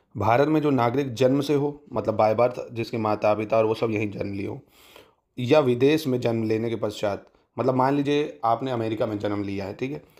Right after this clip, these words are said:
पर आप अब भारत के नागरिक बन गए, तो आप राष्ट्रपति का पद धारण कर सकते हैं, ठीक है? बहुत इंपॉर्टेंट चीज़ है। मान लीजिए आपका बर्थ भी यहीं हुआ है, तो आप सिटीजन यहाँ के हैं, और मान लीजिए आपका बर्थ दूसरे देश में हुआ, पर अब आपने भारत की नागरिकता ले ली है,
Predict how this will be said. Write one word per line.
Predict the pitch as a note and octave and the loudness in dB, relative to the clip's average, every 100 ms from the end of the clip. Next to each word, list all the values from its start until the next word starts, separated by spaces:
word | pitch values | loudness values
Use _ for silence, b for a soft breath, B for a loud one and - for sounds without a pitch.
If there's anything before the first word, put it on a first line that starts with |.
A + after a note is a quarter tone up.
| b | b
पर | A#2 | 2
आप | A2+ A#2+ | 4 2
अब | A#2+ A2+ | -2 0
भारत | A2+ A2 A2 | 2 0 0
के | |
नागरिक | A#2 A2 G#2+ G#2 | -2 0 0 -2
बन | G#2 G#2 | -4 -4
गए, | A2+ - _ _ _ _ _ _ _ | -6 -14 _ _ _ _ _ _ _
तो | D#3+ E3+ - | -2 -2 0
आप | B2 C3+ C#3 - - | 4 4 2 -8 -6
राष्ट्रपति | A#2+ A2 - B2 B2 C#3 | 0 0 0 -8 -6 -4
का | C3 | -2
पद | C#3 C#3+ - - | -2 -4 -18 -10
धारण | A2+ G#2+ A#2+ | 2 2 2
कर | B2+ G#2+ | 0 -2
सकते | G2 G2 - | -2 -8 -8
हैं, | G2+ G2+ - | -10 -10 -10
ठीक | C3+ D#3+ | -10 -10
है? | D#3+ _ _ _ - | -14 _ _ _ -2
बहुत | B2 B2+ | 0 2
इंपॉर्टेंट | B2 B2 B2+ | 2 2 0
चीज़ | A#2+ A#2 | -4 -4
है। | |
मान | A2 A2+ | -2 -4
लीजिए | B2 B2 C#3 - b b b b b | -4 -4 -6 -10 b b b b b
आपका | A#2 B2 - C3 | 2 2 2 2
बर्थ | B2 B2+ | 2 2
भी | C#3 C#3 | -2 -2
यहीं | C#3 | 0
हुआ | C#3 B2+ A#2+ | 0 0 0
है, | |
तो | A#2+ A#2+ | -2 -2
आप | A#2 - | -2 -2
सिटीजन | A2+ A2+ B2 A#2+ | -6 -4 -4 -2
यहाँ | B2 | -2
के | B2 | -2
हैं, | B2+ C3+ B2+ _ | -4 -6 -8 _
और | A#2+ A#2+ | -2 0
मान | A#2 B2 | 2 2
लीजिए | C3+ C3 | 0 0
आपका | C3+ C3 C#3+ | 0 0 0
बर्थ | C3+ C#3 | 0 0
दूसरे | C3+ C3+ C#3 B2+ | -2 -2 0 0
देश | G#2+ A2 | 0 0
में | G#2 | -2
हुआ, | A2+ | -2
पर | B2+ C3+ | 0 0
अब | C3+ B2 A#2+ | 2 2 2
आपने | A#2 B2 | 2 -2
भारत | B2+ A#2 B2+ | -4 -4 -4
की | C3+ | -4
नागरिकता | B2 A#2+ A#2 A2+ | -4 -4 -6 -6
ले | A2 | -4
ली | G#2+ G#2+ | -4 -4
है, | G#2+ | -8